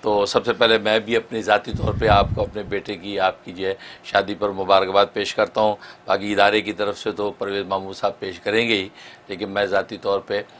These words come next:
मुबारकबाद पेश करता हूँ। अल्लाह उन जो है दोनों को जो है, अ, आबाद और शाद रखे। बाकी आपने सवाल बड़ा अच्छा किया कि मुख्तसर, मुख्तसर के लिए बस यही कहूँगा, खिदमत और वफा दो लफ्ज़ हैं, एक खिदमत, एक वफा। बीवी जो है वो अपने शौहर की खिदमत करे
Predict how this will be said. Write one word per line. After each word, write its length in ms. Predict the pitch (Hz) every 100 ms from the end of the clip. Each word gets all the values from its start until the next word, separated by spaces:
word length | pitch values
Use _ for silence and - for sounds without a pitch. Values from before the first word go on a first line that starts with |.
| - -
मुबारकबाद 500 | 92 101 98 98 98 107
पेश 180 | 101
करता 300 | - - -
हूँ। 200 | 104 101
अल्लाह 320 | 92 90 95 92
उन 380 | 98 95 95 -
जो 240 | 85 95
है 140 | 92 90
दोनों 340 | 98 101 92
को 120 | 95
जो 140 | 87 101
है, 80 | - - - -
अ, 360 | 98 95 92 98 92 82
आबाद 400 | 87 85 98 92
और 80 | 98
शाद 320 | - 98 92
रखे। 320 | 95 - 87 - - - - - - 120
बाकी 220 | 123 135
आपने 260 | 131 127
सवाल 300 | 127 123 131
बड़ा 180 | 123 135
अच्छा 240 | 127 - 123
किया 180 | 127
कि 140 | 117 123
मुख्तसर, 600 | 120 - 139 120 131 117 - - -
मुख्तसर 520 | 113 123 151 127 135
के 120 | 120
लिए 140 | 127 131
बस 140 | 123
यही 240 | 117 135 131
कहूँगा, 360 | 120 120 127
खिदमत 460 | 117 123 110 123 123
और 80 | 117
वफा 380 | 110 - 117
दो 220 | 110 120 120
लफ्ज़ 280 | 110 104
हैं, 80 | 107
एक 120 | 107
खिदमत, 400 | - 113 120 123
एक 160 | 117 110
वफा। 400 | 107 98 104 85 - - - - - - - -
बीवी 340 | 107 113 131 131
जो 140 | 127
है 60 | 127
वो 140 | 127
अपने 260 | 120 131 120
शौहर 260 | 120 120
की 140 | 113 127
खिदमत 380 | 104 107 123 113
करे 280 | 131 131